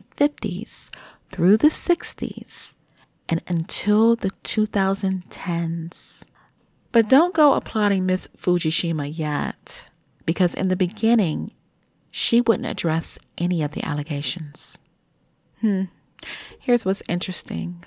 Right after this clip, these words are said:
She's appointed a successor, last name Higashiyama. Now, he's fifty-six and was one of the first talents recruited by Johnny and Associates.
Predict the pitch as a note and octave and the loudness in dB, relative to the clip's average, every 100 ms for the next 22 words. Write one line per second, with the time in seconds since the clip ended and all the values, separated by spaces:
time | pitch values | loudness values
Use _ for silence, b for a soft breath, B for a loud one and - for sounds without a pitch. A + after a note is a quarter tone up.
0 | - _ _ _ _ _ _ - - A3+ | -20 _ _ _ _ _ _ -4 4 4
1 | - - - G3+ G3 - F#3+ - - - | 4 -4 -2 0 0 0 -4 -4 -4 0
2 | F3+ - E3+ F3 F#3+ B B B B B | 0 0 -2 -2 -6 B B B B B
3 | F#3+ F3 F#3 F#3 F3 F3+ - F#3 E3 G3+ | 4 4 4 0 0 -2 -2 0 2 2
4 | - G#3 G3+ D#3 D#3+ - F3+ - _ b | 2 4 4 2 0 -2 -4 -8 _ b
5 | b b b b b - F#3+ F3+ - G3 | b b b b b 0 2 2 -2 0
6 | G3 - F#3 - A#3 - F#3+ - - - | 2 2 -2 0 -2 0 -4 -4 -8 -8
7 | - - _ _ - F3 E3 F3+ F3 F#3+ | -10 -18 _ _ -2 0 2 2 0 -2
8 | - D#3 E3+ A3 - - G3+ - - F#3+ | -2 -2 0 -2 -2 0 0 0 -2 0
9 | F#3 G3 - G3+ - - D#4 B3+ - D#3+ | 0 -2 -4 -6 -6 2 4 4 2 0
10 | E3+ - D#3+ E3 - F#3+ - A#3+ A#3+ - | 0 0 0 0 -2 -2 0 2 2 0
11 | D#3+ D#3+ - - | -2 -4 -8 -14